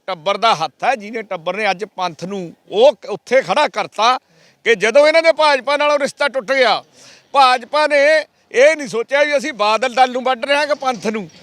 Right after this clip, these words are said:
ਉਹਨਾਂ ਨੇ ਬਾਦਲ ਦਲ ਨੂੰ ਵੱਢਦੇ ਵੱਢਦੇ ਪੰਥ ਨੂੰ ਇਹ ਹੱਥ ਪਾ ਲਿਆ, ਜਿਹੜਾ ਕਿ ਪੰਥ ਸਿੱਖ ਕੌਮ ਇਹੀ ਜਿਹੀ ਸਾਨਾ ਮਤਾ ਇਤਿਹਾਸ ਹੈ ਸਿੱਖਾਂ ਦਾ, ਇਹ ਕਦੇ ਸੰਘਰਸ਼ ਤੋਂ ਪਿੱਛੇ ਨਹੀਂ ਹਟੀ। ਇਹ ਲੜਾਈ ਸ਼ੁਰੂ ਕਰਾਉਣਗੇ,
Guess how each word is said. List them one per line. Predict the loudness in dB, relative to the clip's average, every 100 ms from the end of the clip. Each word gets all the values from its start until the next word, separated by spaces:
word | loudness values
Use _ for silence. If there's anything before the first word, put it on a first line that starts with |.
| -20 -4
ਉਹਨਾਂ | 2 4 6
ਨੇ | 4
ਬਾਦਲ | 4 4 4 2
ਦਲ | 0 0 0
ਨੂੰ | -2 -4
ਵੱਢਦੇ | -4 -2 2 2
ਵੱਢਦੇ | 2 -2 0 0
ਪੰਥ | 0 -6 -6 -12
ਨੂੰ | -6
ਇਹ | -6 -6
ਹੱਥ | -8 -8
ਪਾ | -2 -2
ਲਿਆ, | 2 2 2 -2 -18 -20 -4
ਜਿਹੜਾ | 0 2 4
ਕਿ | 4
ਪੰਥ | 2 0 -4 -2 0 0 -2 -8 -20 -20 -20 -18
ਸਿੱਖ | 0 0 0 -6
ਕੌਮ | -2 0 0 0
ਇਹੀ | 0
ਜਿਹੀ | -2 -8 -10 -18 -16
ਸਾਨਾ | -8 -2 0 2 2
ਮਤਾ | 0 0
ਇਤਿਹਾਸ | 0 0 0 4 2 0
ਹੈ | -6
ਸਿੱਖਾਂ | -8 -10 -8
ਦਾ, | -2 -2 -2 -12 -20 -2
ਇਹ | 0 2
ਕਦੇ | 2 0
ਸੰਘਰਸ਼ | 0 0 -2 -2
ਤੋਂ | -4
ਪਿੱਛੇ | -4 -8 -4 -2
ਨਹੀਂ | 0
ਹਟੀ। | -2 -4 -8 -8 -10 -10 -8 -2 0
ਇਹ |
ਲੜਾਈ | 2 2 2 0 -4
ਸ਼ੁਰੂ | -8 -4 -4
ਕਰਾਉਣਗੇ, | 0 2 2 4 2